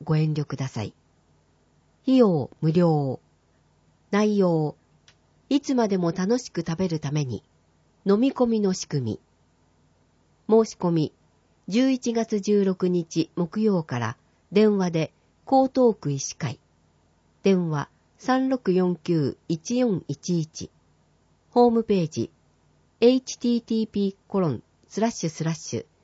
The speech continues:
ケーオーティーオーハイフンエムイーディードットオーアールドットジェーピースラッシュ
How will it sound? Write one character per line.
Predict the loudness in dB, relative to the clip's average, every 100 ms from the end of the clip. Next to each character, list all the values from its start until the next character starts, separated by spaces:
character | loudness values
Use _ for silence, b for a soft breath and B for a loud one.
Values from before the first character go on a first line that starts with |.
| _ _ _
ケ | 2 4 6
ー |
オ | 6 4
ー |
テ | 0 -2
ィ | 2
ー | 2
オ | 2 0
ー | -4 _ _
ハ | -6 -4
イ | -4
フ | -4
ン | -4 -6 _ _ _ _ -2
エ | 0
ム | 2 2
イ | 0 -2
ー | 0
デ | 0
ィ | 0
ー | -2 _ -4
ド | -4
ッ | -4 -6
ト | -6 -6 _ _ _
オ | 4 4 4
ー | 2 0
ア |
ー | -4
ル | -6 -10 _
ド | -4
ッ | -4 _
ト | -4 -4 _ _ _
ジ | 2
ェ | 2
ー |
ピ | 0 -2 -4 -4
ー | _ -8
ス |
ラ | -6
ッ | -6
シ | -10
ュ | -16